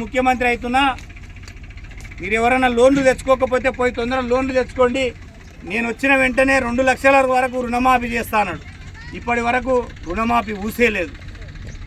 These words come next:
అదే అనేకమైనటువంటి మోసపూరితమైనటువంటి వాగ్దానాలు చేసి ఏ ఒక్క వాగ్దానం ఇప్పటి వరకు నెరవేర్చలేదు. మరి మరొక్కసారి మనం మోసపోయి కాంగ్రెస్ గీత ఓటేస్తే ఇక నేను ఇయ్యకున్నా సరే మన కా-, మళ్ళా కాంగ్రెస్కే ఓటేసారు కాబట్టి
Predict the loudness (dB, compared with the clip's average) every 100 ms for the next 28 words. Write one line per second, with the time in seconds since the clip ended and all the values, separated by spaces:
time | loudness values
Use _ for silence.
0 | -8 -2 4 6 6 2 -2 -8 -6 2
1 | 4 4 4 4 4 2 0 -2 -2 -2
2 | -2 -4 -4 -4 -4 -6 -4 -4 -2 -4
3 | -6 -8 -12 -10 0 2 4 2 2 2
4 | 2 0 -2 -4 -8 -8 -6 -8 -10 -12
5 | -16 -20 -8 -2 0 0 -2 -6 -8 -10
6 | -10 -8 -8 -10 -4 0 2 2 2 2
7 | 4 4 6 4 4 0 0 -2 -2 -2
8 | 0 -2 0 0 -2 -6 -8 -8 -8 -6
9 | -8 -6 -4 -4 -8 -14 -14 -16 -2 0
10 | 2 2 2 2 4 4 4 4 4 6
11 | 6 4 -4 -20 -16 -10 -6 -4 -4 -2
12 | -2 0 -2 0 0 0 0 0 -2 0
13 | 0 0 -2 -4 -6 -2 -2 -4 -6